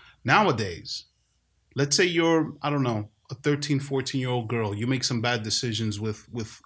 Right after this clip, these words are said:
a boy of, of your same age. And for some reason, this boy feels that it's, it's a good thing to go on social media and share this with the world. Literally share this with the world. And with a click of a button,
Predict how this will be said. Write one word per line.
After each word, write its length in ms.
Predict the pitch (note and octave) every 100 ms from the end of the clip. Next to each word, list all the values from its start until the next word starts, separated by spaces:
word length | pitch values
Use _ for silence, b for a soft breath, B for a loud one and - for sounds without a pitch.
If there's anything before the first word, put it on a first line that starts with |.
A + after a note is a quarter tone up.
| -
a 60 |
boy 320 | A2 A#2 F#2+ - - _ _ _ _ -
of, 320 | B2 G#2+ G2+
of 160 | - A2+
your 140 | A2
same 320 | G#2 - A2+ G#2
age. 460 | F#2+ - - - _ _ _ _ _ _
And 120 | A#2+
for 80 | B2
some 280 | - C#3+ C#3
reason, 300 | C#3+ B2 A#2
this 120 | B2
boy 280 | - B2+ B2
feels 520 | - B2 A#2+ A2+ G#2
that 400 | A#2 A2 G#2+ G2+ _ _ _ _ _ -
it's, 240 | B2 - C3
it's 120 | -
a 60 |
good 340 | A2 - C#3+ C#3
thing 380 | - C#3+ B2+ A2
to 120 | A#2+
go 200 | A#2 B2
on 140 | A#2
social 360 | - B2 G#2 A2
media 600 | B2 B2 A2 G#2 G2+ G#2 _ _ _ _ _
and 320 | A#2 A2+ G#2+ G2+
share 400 | - C#3+ C3 A#2+
this 320 | A2+ G#2 -
with 140 | G#2+
the 80 | A2
world. 460 | G2+ G2 F#2 - _ _ - -
Literally 1040 | C3 A#2+ D3+ E3 D3 - B2+ G#2+ F#2 - - _ _ _
share 400 | - - B2+ A2+
this 260 | A2 -
with 120 | A#2+ A2
the 100 | G#2
world. 440 | A2 G2 - _ _ -
And 220 | C3 A#2+
with 140 | A#2+
a 40 | A#2
click 300 | - D3 D3
of 100 | B2+
a 60 |
button, 460 | A2+ B2 A#2 G2